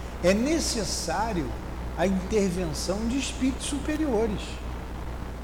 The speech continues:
para que aquilo aconteça, ó. Ó, eu vou ler de novo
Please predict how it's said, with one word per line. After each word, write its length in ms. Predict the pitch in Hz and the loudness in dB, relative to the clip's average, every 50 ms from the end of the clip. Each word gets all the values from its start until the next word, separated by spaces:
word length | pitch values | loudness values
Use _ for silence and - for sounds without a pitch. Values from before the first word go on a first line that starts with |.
| - - - - - - - - - - - - - - | -10 -10 -10 -10 -8 -8 -6 -6 -6 -6 -6 -6 -6 -2
para 140 | - 147 147 | 0 2 2
que 140 | - - 170 | 4 4 6
aquilo 160 | 170 190 190 | 6 6 6
aconteça, 640 | 170 180 208 233 220 185 196 185 185 - - - 98 180 175 - - - - - - - - - | 6 4 2 2 4 6 6 6 6 6 4 0 -2 -2 -4 -6 -6 -6 -6 -6 -6 -6 0 2
ó. 60 | 156 | 4
Ó, 60 | 190 214 190 - | 4 4 4 2
eu 80 | 202 | 2
vou 160 | 170 202 269 269 | 4 4 2 4
ler 180 | 240 254 269 | 4 4 4
de 120 | 214 240 240 | 4 2 0
novo 280 | 208 185 185 208 - | 2 2 2 2 2